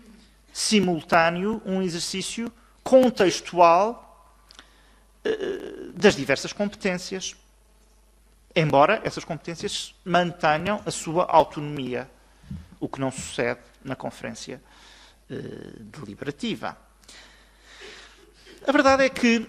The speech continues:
quer no contexto da, das conferências deliberativas, quer no contexto das conferências, eh, de coordenação, o fito,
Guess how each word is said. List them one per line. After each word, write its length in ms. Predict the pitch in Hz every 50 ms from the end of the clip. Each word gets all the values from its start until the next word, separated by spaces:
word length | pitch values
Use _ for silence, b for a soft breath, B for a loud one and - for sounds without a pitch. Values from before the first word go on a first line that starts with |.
| - - -
quer 440 | - - 196 185 180 170 165 147 -
no 240 | 156 139 131 131 127
contexto 500 | - - 127 - 135 123 - - - -
da, 240 | 113 123 117 110 107
das 420 | 113 104 104 107 107 110 110 117 -
conferências 1000 | - 123 110 - - 123 113 107 - - - 107 104 104 - - - - - -
deliberativas, 880 | 120 113 104 120 117 107 110 110 - - 165 165 175 165 131 123 113 -
quer 160 | - - 120
no 100 | 110 113
contexto 340 | - - 113 - - - -
das 120 | 120 - -
conferências, 800 | - 117 - - - 117 113 - - 117 110 110 104 - - -
eh, 120 | 131 131
de 100 | - -
coordenação, 800 | - - 131 120 127 135 131 - - - 151 147 156 165 165 170
o 40 |
fito, 680 | 143 - - - 156 151 156 147 - - - 131 120 -